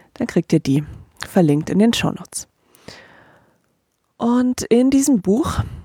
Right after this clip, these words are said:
spricht Adam Grant von einigen sehr berühmten Prokrastinateuren und Prokrastinateurinnen. Und einer davon ist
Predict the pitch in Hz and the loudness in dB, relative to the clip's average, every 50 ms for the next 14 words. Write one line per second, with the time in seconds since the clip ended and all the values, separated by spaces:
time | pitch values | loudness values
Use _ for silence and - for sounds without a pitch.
0 | - - - - - - - - _ - 175 190 196 208 202 - - - 147 170 | -20 -16 -12 -8 -8 -8 -8 -4 _ 0 2 4 4 2 2 -2 -2 0 2 2
1 | 185 202 202 175 143 143 139 156 202 240 302 - - - - - _ _ _ _ | 2 0 0 0 0 0 0 0 -2 -4 -6 -6 -10 -12 -12 -14 _ _ _ _
2 | _ _ _ _ _ _ _ _ - - 185 180 - 165 175 180 202 202 190 190 | _ _ _ _ _ _ _ _ -8 -4 -4 -2 0 0 2 2 0 0 0 -2
3 | 185 185 185 190 190 - - - _ _ _ _ _ _ _ _ _ _ _ _ | -2 -2 -2 -4 -6 -10 -16 -20 _ _ _ _ _ _ _ _ _ _ _ _
4 | _ _ - - 208 240 247 240 208 190 175 180 175 - _ - 170 170 - - | _ _ -6 0 2 2 2 4 2 2 2 2 0 -2 _ -4 -4 -4 -4 -2
5 | - 214 - - - 196 196 - - - 180 170 170 165 - - - 170 151 156 | -2 -2 -2 0 -2 0 0 0 -4 -4 0 0 0 0 -2 -2 -2 0 0 2
6 | 160 - 190 254 320 320 - - 190 - - - - 165 - - - 156 - - | 2 2 0 0 0 -2 -6 -10 -10 -10 -10 -6 -8 -8 -6 -6 -8 -8 -8 -8
7 | - 160 156 151 - - - 156 147 - 147 143 156 170 202 302 392 - _ - | -6 -6 -6 -6 -6 -6 -6 -6 -6 -6 -6 -4 -2 -2 -2 -2 -4 -6 _ -20
8 | - - _ _ _ _ _ _ _ _ - 240 247 - - 190 202 262 269 226 | -20 -20 _ _ _ _ _ _ _ _ -6 -6 -4 -2 -2 2 2 4 4 4
9 | 196 196 - - - 180 202 240 269 - - _ - 190 208 226 262 254 - - | 2 2 -2 -2 0 2 2 2 0 -2 -4 _ 0 2 4 4 2 2 -2 -8
10 | - - _ - - - - | -10 -12 _ -12 -12 -12 -12